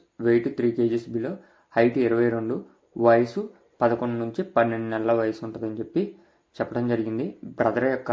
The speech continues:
అడ్రస్ ఆంధ్రప్రదేశ్, తిరుపతి. ఫ్రీ ట్రాన్స్‌పోర్ట్ అనేది అవైలబుల్ ఉందంట. ఇప్పుడు కనిపిస్తున్నటువంటి ఈ కాకిడేగ హైట్ ఇరవై రెండు, వెయిట్ మూడున్నర నుంచి నాలుగు కేజీల లోపల ఉండిద్దంట. దీని యొక్క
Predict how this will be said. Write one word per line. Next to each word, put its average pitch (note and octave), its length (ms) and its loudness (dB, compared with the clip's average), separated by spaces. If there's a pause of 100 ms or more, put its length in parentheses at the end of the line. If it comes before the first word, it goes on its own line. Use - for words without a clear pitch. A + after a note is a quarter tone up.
అడ్రస్ B2 300 -2 (1040)
ఆంధ్రప్రదేశ్, B2 640 0 (260)
తిరుపతి. B2 400 0 (400)
ఫ్రీ C#3+ 140 0 (140)
ట్రాన్స్‌పోర్ట్ B2+ 500 -2
అనేది A2+ 280 -2 (440)
అవైలబుల్ A#2+ 420 4
ఉందంట. G#2+ 400 -8 (720)
ఇప్పుడు A#2+ 260 -2
కనిపిస్తున్నటువంటి B2 800 0 (120)
ఈ A2+ 60 0 (100)
కాకిడేగ A#2 480 2 (560)
హైట్ B2+ 340 4
ఇరవై A#2+ 280 2
రెండు, A2+ 220 -2 (460)
వెయిట్ B2 480 4 (380)
మూడున్నర B2 500 0 (440)
నుంచి A#2+ 220 -4 (120)
నాలుగు A2+ 300 0
కేజీల A#2+ 280 2 (100)
లోపల A2+ 280 -2
ఉండిద్దంట. G#2+ 380 -6 (520)
దీని B2 260 2
యొక్క A#2 160 -4